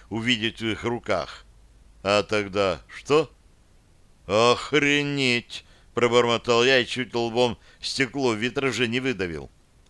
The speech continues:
Мозг уже выдал первую догадку о оружии, но я решил предварительно посоветоваться с людьми, обладающими более богатым жизненным опытом, применимо к местным реалиям рунической войны.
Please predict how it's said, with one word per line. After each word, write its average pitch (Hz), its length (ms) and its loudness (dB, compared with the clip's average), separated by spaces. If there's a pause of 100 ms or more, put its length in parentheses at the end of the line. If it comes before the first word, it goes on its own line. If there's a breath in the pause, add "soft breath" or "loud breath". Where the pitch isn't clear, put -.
(320 soft breath)
Мозг 151 400 2
уже 123 180 2
выдал 147 320 2
первую 135 340 2
догадку 123 640 2
о 113 100 2
оружии, 117 840 -2 (320 soft breath)
но 101 80 -4
я 110 160 6
решил 104 300 -4
предварительно 113 920 -2
посоветоваться 113 880 -2
с - 120 -10
людьми, 139 500 -4 (600 soft breath)
обладающими 139 760 2
более 123 260 0
богатым 117 520 0 (260 loud breath)
жизненным 117 640 -2
опытом, 160 600 -2
применимо 120 800 0 (280 loud breath)
к 131 100 0
местным 120 460 0
реалиям 147 520 2
рунической 117 760 -2
войны. 175 440 0